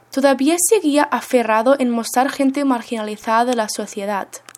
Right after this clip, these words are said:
pero cambió a retratar artistas del circo, tal vez porque él sentía empatía con ellos. Gente del circo, al igual que artistas, se les pagaba para que entretuvieran la sociedad, pero por su estatus social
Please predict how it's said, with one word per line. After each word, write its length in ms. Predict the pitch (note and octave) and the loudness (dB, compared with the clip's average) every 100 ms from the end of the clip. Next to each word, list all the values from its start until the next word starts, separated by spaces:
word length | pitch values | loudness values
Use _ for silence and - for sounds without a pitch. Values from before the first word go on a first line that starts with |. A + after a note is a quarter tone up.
| _ _ - | _ _ -2
pero 260 | C4 C4 C4 | 4 4 4
cambió 300 | C4 B3+ C4 | 2 4 4
a 40 | |
retratar 420 | D#4+ F#4+ F#4 C#4 | 4 2 2 2
artistas 500 | C4 - B3 - C#4 | 0 -2 -4 -2 0
del 160 | A#3+ G3+ | -2 -4
circo, 500 | - A#3 - F#3 F#3 - - - - | -2 -2 -2 -12 -12 -20 -20 -20 -6
tal 180 | B3+ B3 | 0 2
vez 160 | B3+ C4 | 2 2
porque 320 | E4 D#4 B3+ | -2 0 -2
él 100 | A#3 - | 0 0
sentía 360 | D#4+ D4+ B3+ | 0 0 0
empatía 520 | B3+ B3+ A3 A3 A3+ | 0 -2 -4 -4 -4
con 200 | A3+ G#3+ | -4 -6
ellos. 340 | G2+ G2+ - - - _ _ _ _ _ _ _ _ _ _ - | -8 -10 -10 -10 -10 _ _ _ _ _ _ _ _ _ _ -10
Gente 320 | - D#4 D#4 | 2 4 6
del 180 | G#4 D#4+ | 4 2
circo, 560 | - C4 - F#3+ F#3+ - _ | -2 -4 -4 -8 -8 -12 _
al 140 | B3 A#3+ | 0 0
igual 280 | A#3+ B3 B3 | 2 2 2
que 80 | |
artistas, 640 | G#3+ G#3 A#3+ - - G#3 - - - - - | -4 -2 -6 -6 -8 -10 -10 -12 -16 -20 -8
se 180 | - B3+ | -2 0
les 160 | C4 | 0
pagaba 420 | - B3+ B3+ E4 | 2 2 4 4
para 220 | E4+ E4 C#4+ | 4 4 2
que 140 | B3+ | -2
entretuvieran 560 | B3 A#3 A#3 A3+ B3 C4+ | -2 -2 -2 0 2 2
la 80 | |
sociedad, 560 | B3 A3 - G3+ G3 F#3 - _ _ - - - | 0 -6 -6 -4 -4 -6 -12 _ _ -20 -20 0
pero 200 | B3+ B3+ | 2 4
por 140 | B3+ B3 | 2 0
su 140 | - | -2
estatus 380 | - C4+ D#4+ D4+ | -2 -2 -2 -2
social 600 | C#4 - A3+ A3+ D4+ | -4 -2 2 2 2